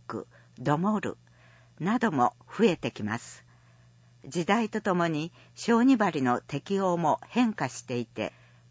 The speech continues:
カンムシなどの一般的な健康管理のみでなく、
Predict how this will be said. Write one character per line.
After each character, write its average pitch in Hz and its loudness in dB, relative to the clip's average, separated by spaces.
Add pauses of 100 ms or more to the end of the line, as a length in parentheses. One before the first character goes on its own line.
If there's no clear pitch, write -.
カ 156 0
ン 190 0
ム 196 0
シ - -6
な 156 4
ど 139 0
の 135 0 (340)
一 170 -4 (100)
般 247 4
的 233 -2
な 214 2
健 214 0
康 208 2
管 185 -2
理 135 0
の 151 2
み 160 -2
で 113 -4
な 117 -4
く、 - -12